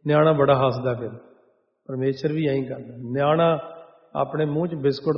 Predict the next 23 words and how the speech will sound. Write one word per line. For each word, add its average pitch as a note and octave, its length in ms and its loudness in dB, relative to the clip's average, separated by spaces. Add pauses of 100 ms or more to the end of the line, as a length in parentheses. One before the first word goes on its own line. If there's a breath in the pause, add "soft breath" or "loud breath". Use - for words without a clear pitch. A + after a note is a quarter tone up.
ਤੋੜ D3 240 2
ਕੇ D#3 100 0
ਪਾਉਣ C3+ 360 -2
ਲੱਗ C3 100 -2
ਜਾਂਦਾ, C3 380 -4
ਆਪਾਂ C3+ 260 -2
ਕਹਿੰਦੇ, C#3+ 240 -4
"ਬੜੀ C3+ 280 0
ਭੁੱਖ D#3 300 -8
ਲੱਗੀ, A#2+ 200 -10
ਬੜਾ C3 240 -4
ਸਵਾਦ C3 420 -4
ਆ B2 60 -2
ਬਈ, C#3+ 120 -6
ਤੂੰ D#3 260 -6
ਵੀ F3 100 0
ਖਾ B2 180 -2
ਲੈ।" A2 340 -8 (540)
ਪਰਮੇਸ਼ਰ C#3 480 -4
ਐਸਾ B2+ 300 -2
ਪਿਆਰ B2 460 -2
ਕਰਦਾ A#2 440 -6
ਹੈ। A#2+ 480 -2